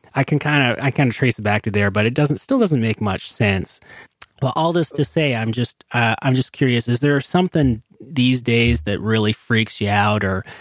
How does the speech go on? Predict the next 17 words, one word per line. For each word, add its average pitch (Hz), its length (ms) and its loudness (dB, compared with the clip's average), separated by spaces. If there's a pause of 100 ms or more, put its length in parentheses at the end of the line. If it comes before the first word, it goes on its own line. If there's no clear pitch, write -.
(280)
or 101 220 2
makes 113 360 -2
you 90 120 -4 (160)
totally 107 440 2
grossed 156 480 -2
out? 107 400 0
Uh, 90 220 -8
like, 95 220 -8
is - 100 -4
it - 100 -8
rotten 104 380 0
food 110 540 0
or 107 100 0
something? 107 420 -2
Like, 107 220 -4
what, 135 180 0 (360)
what 165 160 0